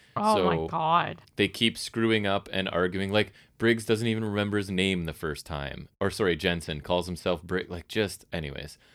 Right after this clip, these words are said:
Speaker 2: Um, it was really short, but it feels like we're coming back to this a couple times at least. So it's Duke Hudson, Dante Chen. Chen attacks Hudson during his entrance 'cause he's super mad. Chen goes after Hudson's leg as he promised to do.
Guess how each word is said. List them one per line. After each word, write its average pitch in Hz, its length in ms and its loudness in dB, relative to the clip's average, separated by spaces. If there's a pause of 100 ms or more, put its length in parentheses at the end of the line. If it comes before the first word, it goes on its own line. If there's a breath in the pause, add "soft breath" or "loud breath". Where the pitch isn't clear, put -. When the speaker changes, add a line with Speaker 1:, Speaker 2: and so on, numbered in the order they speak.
(220 soft breath)
Speaker 2:
Um, 80 360 0
it 101 80 2
was 95 160 0
really 98 220 2
short, 87 380 0
but 82 120 -2
it 82 120 -4
feels 82 240 -2
like 85 200 -4
we're 78 60 -6
coming 78 260 -8
back 69 240 -4
to - 100 -12
this 78 220 -8
a - 40 -14
couple - 260 -10
times - 300 -12
at - 100 -14
least. - 300 -12 (360 loud breath)
So - 120 -2
it's - 100 -2
Duke 135 240 0
Hudson, 120 300 2
Dante 98 380 0
Chen. 113 460 2 (340 soft breath)
Chen 120 180 2
attacks 113 360 2
Hudson 107 300 2
during 98 260 0
his 87 140 0
entrance 101 420 -2
'cause 80 260 -4
he's 87 260 -6
super 92 320 -4
mad. 80 360 -2 (360 soft breath)
Chen 113 220 4
goes 101 200 2
after 90 300 2
Hudson's 87 420 -2
leg 90 280 2
as 82 280 -2
he 82 80 -6
promised 87 440 -4
to 90 60 -4
do. 101 340 2